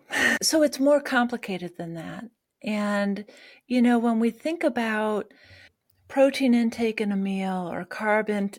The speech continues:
intake, the body does go through that within several hours, right? We store it or we get rid of it depending on what the case is that the body needs. I don't think sodium works that way.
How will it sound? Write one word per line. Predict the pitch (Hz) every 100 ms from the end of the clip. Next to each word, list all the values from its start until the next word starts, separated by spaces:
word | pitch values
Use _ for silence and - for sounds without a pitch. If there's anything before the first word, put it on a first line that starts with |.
| -
intake, | - 190 185 208 190 185 - - 85 53 _ _
the | - 226
body | - 277 349 392 247 -
does | 226 277 277
go | - 214
through | 202 - 240 254
that | 208 170 175 -
within | 196 226 208
several | - 220 214 202
hours, | 180 165 165 170 185 214 - - _
right? | 196 185 202 -
We | 185
store | 185 - 202 202 208
it | 196
or |
we | 180
get | 180 185 262
rid | 190
of | 185 185
it | 175
depending | 185 196 190 185 180
on | 180 180 180
what | 254 190 185
the | 190
case | - 185 -
is | 180 175
that | 185 -
the | 180
body | 180 170 170
needs. | 170 175 165 - - - - - - - -
I |
don't | 277 330
think | 392 339
sodium | - 240 240 240 214
works | 208 202 -
that | 185 175 220
way. | 165 156 -